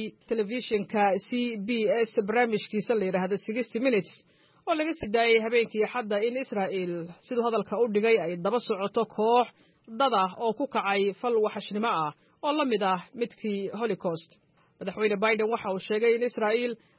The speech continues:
ay samayn doonto, siduu hadalka u dhigay, wax walba oo ay awoodaan si ay uga fogaadaan dilka dadka rayidka ah ee aan waxba galabsan. Waxa uu sidoo kale sheegay in ay tahay, sida hadalka loo dhigay, khalad weyn haddii Israa'iil ay qabsato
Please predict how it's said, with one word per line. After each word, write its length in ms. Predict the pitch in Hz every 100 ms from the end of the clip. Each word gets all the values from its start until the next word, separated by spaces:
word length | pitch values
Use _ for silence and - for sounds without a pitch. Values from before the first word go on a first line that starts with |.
| -
ay 100 | 311
samayn 360 | 302 285 302 277
doonto, 360 | 233 220 247 233
siduu 220 | 277 247
hadalka 320 | 247 226 214
u 100 | 220 226
dhigay, 200 | 220 214
wax 220 | 247 254 247
walba 400 | 233 214 208 247
oo 200 | 214 185
ay 140 | 180 185
awoodaan 560 | 185 196 196 214 240 233 - _ _ -
si 100 | 320
ay 200 | 269 233 226 208 _
uga 160 | 240 269
fogaadaan 580 | 269 214 208 208 202 185 180 160 190
dilka 260 | 262 214
dadka 300 | 196 233 -
rayidka 400 | 208 233 180 -
ah 260 | 196 196 185 - _ _
ee 100 | 277
aan 120 | 226 196
waxba 200 | 190 190
galabsan. 480 | 160 151 - 220 196 - -
Waxa 220 | 214 208 196
uu 100 | 185
sidoo 260 | 233 190
kale 180 | 180 185
sheegay 360 | - 202 220 220 254
in 80 | 226
ay 120 | 180
tahay, 440 | - 185 226 233 - _ _ _
sida 100 | 339 330
hadalka 280 | 302 269
loo 180 | 254 269
dhigay, 240 | 233 233 226 -
khalad 280 | 262 220 226
weyn 380 | 254 214 196 190 -
haddii 340 | 214 220 247
Israa'iil 440 | 262 226 208 233 220
ay 100 | 180
qabsato 500 | 190 170 190 -